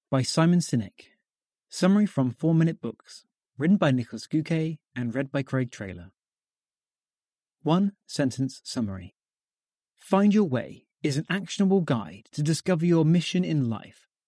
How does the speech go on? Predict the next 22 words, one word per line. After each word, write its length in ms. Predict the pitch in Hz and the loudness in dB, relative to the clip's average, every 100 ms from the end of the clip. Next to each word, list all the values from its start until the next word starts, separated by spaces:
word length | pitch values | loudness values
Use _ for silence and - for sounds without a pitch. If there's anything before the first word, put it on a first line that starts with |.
| _ _ _ | _ _ _
Figure 380 | _ - 220 - | _ 2 2 2
out 320 | - 110 110 - _ | -2 -6 -10 -18 _
how 140 | - 170 | -2 2
you 180 | 214 | 4
can 160 | 208 196 | 4 4
live 160 | 123 101 | 2 -4
it 240 | - - _ _ _ | -16 -20 _ _ _
on 140 | - 131 | -4 -2
a 40 | |
daily 360 | - 151 165 190 | 0 2 2 0
basis 600 | 123 107 - 107 104 - | -4 -6 -8 -12 -12 -12
and 160 | 120 113 | -12 -8
share 240 | - 135 | -2 0
it 80 | 135 | 0
with 180 | 131 123 | -2 -2
the 80 | 135 | -2
world. 460 | 117 95 - - _ _ _ _ _ _ _ _ _ _ _ _ _ _ _ _ _ | -2 -6 -10 -20 _ _ _ _ _ _ _ _ _ _ _ _ _ _ _ _ _
Favorite 440 | _ - 202 208 - | _ 2 4 4 0
quote 340 | - 104 101 - | -6 -6 -8 -18
from 220 | - 139 | -4 0
the 100 | 135 | 2
author. 420 | 131 117 - 101 | 0 -6 -12 -20